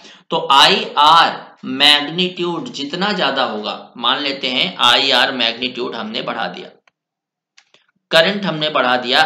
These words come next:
आईआर करंट अब हमारी यहाँ पे है,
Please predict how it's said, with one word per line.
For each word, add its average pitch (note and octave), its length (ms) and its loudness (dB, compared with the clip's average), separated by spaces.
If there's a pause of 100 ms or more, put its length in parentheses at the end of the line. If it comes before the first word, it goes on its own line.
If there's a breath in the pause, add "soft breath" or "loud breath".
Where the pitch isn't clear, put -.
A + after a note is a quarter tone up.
(120)
आईआर C3+ 580 2
करंट B2+ 360 -6
अब - 280 -2
हमारी G#2 440 -8 (720)
यहाँ A#2+ 260 0 (100)
पे G#2+ 60 -8
है, F#2 160 -14